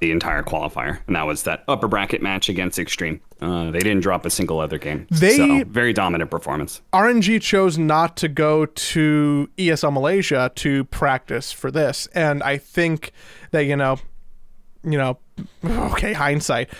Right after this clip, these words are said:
Speaker 2: but, uh, <laughs> probably the right choice.
Speaker 1: Yeah, you saying that, uh, it was a bad idea for teams in the T I qualifiers to attend Malaysia?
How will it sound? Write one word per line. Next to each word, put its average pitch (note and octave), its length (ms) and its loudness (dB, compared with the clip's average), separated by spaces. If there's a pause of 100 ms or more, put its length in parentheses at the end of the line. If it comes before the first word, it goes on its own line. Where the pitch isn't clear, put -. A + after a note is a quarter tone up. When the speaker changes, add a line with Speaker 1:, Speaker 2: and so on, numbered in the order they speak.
(320)
Speaker 2:
but, D3+ 380 2
uh, C#3 300 4
<laughs> - 80 -18
probably D#3 400 4
the D#3 100 4
right D3 180 4
choice. - 460 -2 (1400)
Speaker 1:
Yeah, E2+ 340 0 (240)
you F2 140 0
saying G2 340 2
that, F#2+ 280 0
uh, F#2+ 160 2
it F#2 40 2
was F2+ 120 0
a E2+ 40 -4
bad F#2+ 160 0
idea F#2+ 360 2
for F#2 380 0
teams G2 460 0
in F#2 220 2
the F2+ 440 2
T G#2 160 0
I F#2+ 120 0
qualifiers G2+ 580 -2
to G2+ 80 0
attend G2+ 260 0
Malaysia? A2 500 0